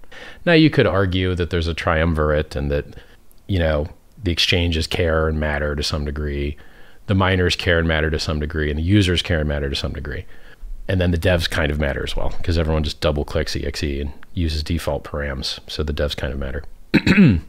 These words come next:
Because these are all socially enforced networks, what really prevents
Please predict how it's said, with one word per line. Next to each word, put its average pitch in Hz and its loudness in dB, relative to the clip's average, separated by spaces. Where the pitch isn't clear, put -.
Because 170 6
these 185 6
are 151 8
all 120 10
socially 113 6
enforced 90 2
networks, 90 2
what 135 8
really 135 6
prevents 92 0